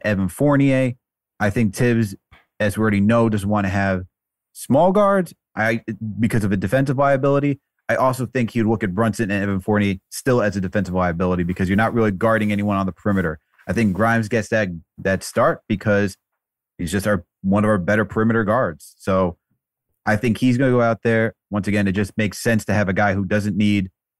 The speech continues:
the basketball in his hands to get going 'cause that's what we saw from Evan Fournier too. Evan Fournier, even though he knocked a lot of threes, there was, like, a lot of side steps. He had to put the ball on the floor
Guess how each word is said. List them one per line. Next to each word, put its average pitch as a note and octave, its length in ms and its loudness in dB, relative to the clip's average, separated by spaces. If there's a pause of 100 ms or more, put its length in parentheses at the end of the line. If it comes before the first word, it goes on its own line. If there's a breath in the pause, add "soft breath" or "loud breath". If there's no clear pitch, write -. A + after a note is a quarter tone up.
(340)
the F#2+ 60 -2
basketball A2+ 520 2
in A2+ 160 0
his G#2+ 160 0
hands G#2+ 340 -2
to G2+ 80 -4
get F#2 200 -2
going G#2+ 280 2
'cause F#2+ 140 -4
that's G2 180 -2
what G2+ 60 -2
we F#2+ 80 0
saw G2 160 0
from F#2 160 -4
Evan F2+ 240 -2
Fournier G#2 420 2
too. A2 400 0 (300)
Evan A2 200 0
Fournier, A2+ 320 0
even G#2+ 240 0
though G#2+ 100 2
he G2+ 60 0
knocked G#2+ 260 0
a G#2+ 40 0
lot G2+ 160 2
of F2+ 140 -6
threes, B2 460 0 (400)
there G#2+ 60 -2
was, G2+ 60 0
like, G#2 120 0
a - 20 0
lot A2 140 2
of F#2+ 80 -4
side A2+ 260 0
steps. G#2+ 180 -4
He G#2+ 60 -2
had G2+ 80 0
to F#2 40 -8
put F#2+ 140 -6
the F#2 60 -2
ball A#2 240 2
on A#2 80 2
the A2 60 0
floor A2 500 0